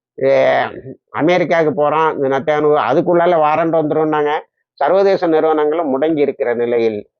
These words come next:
நேத்து முந்தா நாள் நடந்த அந்த தாக்குதல், ஹிஸ்புல்லாவினுடைய தொடர் தாக்குதல்,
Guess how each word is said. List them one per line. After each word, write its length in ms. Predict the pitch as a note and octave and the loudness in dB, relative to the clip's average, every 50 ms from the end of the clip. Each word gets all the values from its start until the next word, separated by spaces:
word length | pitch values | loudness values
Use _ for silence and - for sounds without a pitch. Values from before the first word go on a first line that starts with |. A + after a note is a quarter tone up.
| _ _ _ _ | _ _ _ _
நேத்து 840 | _ A#2+ C3 D3 D#3+ F3 F#3 F3+ - - F3+ F#3 F#3+ G3+ G3+ G3 - | _ 0 0 2 2 2 0 -2 -4 -2 0 2 2 2 2 0 -2
முந்தா 300 | C3 C3 C#3 C#3+ E3 E3 | -4 -4 -2 0 0 0
நாள் 360 | E3 E3 D#3 D#3 E3 E3 E3 D#3+ | 0 0 0 2 2 2 0 0
நடந்த 680 | D3 C3 C3 C#3+ C#3+ C#3+ C#3 D3+ D#3 E3 F3 E3+ - - | 0 0 0 0 0 0 0 2 2 2 2 0 -2 -4
அந்த 560 | - A2+ C3 C#3 C3+ C3 B2 B2+ - - - _ | -4 -4 -2 -2 0 -2 -2 -2 -4 -10 -12 _
தாக்குதல், 640 | - A#2+ B2 A#2+ - - G#2+ G#2 A#2 D3 F3 - _ _ _ _ _ _ _ _ _ - | -4 -2 -2 -2 -2 -4 -2 -2 -2 -2 -2 -8 _ _ _ _ _ _ _ _ _ -8
ஹிஸ்புல்லாவினுடைய 1080 | C3 - - - E3 E3+ F3 F3 E3 D#3+ D#3 D3+ D3+ D3 C#3+ C#3 D3 D3+ E3 E3+ E3+ - - | -8 -8 -8 -4 0 2 2 2 2 2 0 0 0 -2 0 0 0 2 2 0 0 -2 -2
தொடர் 360 | C3 B2 B2+ C#3 D3+ C#3+ A#2 | -4 -2 0 0 -2 -4 -4
தாக்குதல், 640 | - A#2 A#2 A2+ - - G2 G#2 A2+ C3 D3 D3+ | -4 -4 -4 -4 -4 -6 -6 -4 -2 -2 -4 -6